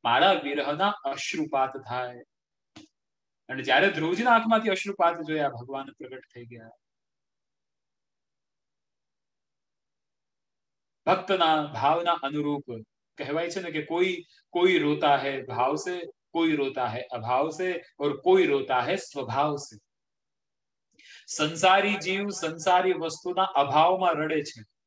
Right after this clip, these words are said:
ભક્ત વૈષ્ણવજન ભક્ત ઠાકોરજીના ભાવમાં રડતા હોય છે. હા? અને પ્રભુ જ્યારે એ ભક્તોના વિરહ તાપને જુએ છે, ત્યારે આપ પણ પોતાના સ્વભાવ વશ રડવા લાગી જાય છે.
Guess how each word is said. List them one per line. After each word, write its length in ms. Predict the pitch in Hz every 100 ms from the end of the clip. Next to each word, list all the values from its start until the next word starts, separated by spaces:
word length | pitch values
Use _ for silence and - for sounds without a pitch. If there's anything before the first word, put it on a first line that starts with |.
| _ _ _ _ _ _ _ _ _ _ _ _ _ -
ભક્ત 360 | 147 202 - 208
વૈષ્ણવજન 880 | 190 156 170 - 202 196 190 202 202
ભક્ત 440 | 151 156 - - 202 196 - _
ઠાકોરજીના 540 | - 226 190 185 196 185
ભાવમાં 560 | 123 120 156 185 185
રડતા 380 | 156 151 147 147
હોય 280 | 120 123 120
છે. 200 | 110 - _ _ _ _ _ _ _ _ _ 113
હા? 60 | 123 - - -
અને 160 | 143
પ્રભુ 380 | 143 - 151 226
જ્યારે 300 | 208 170 185
એ 240 | 190 185 147
ભક્તોના 540 | 156 - 190 185 180
વિરહ 320 | 151 165 175
તાપને 460 | 175 147 156 - 151
જુએ 280 | 139 160 175
છે, 280 | 202 185 - _ -
ત્યારે 300 | 143 160 -
આપ 300 | 127 143 202
પણ 160 | 202
પોતાના 360 | 147 147 160 190
સ્વભાવ 560 | - - 135 113 165
વશ 400 | 170 131 165 -
રડવા 280 | 123 127 120
લાગી 240 | 110 107 -
જાય 80 | _
છે. 280 | _ _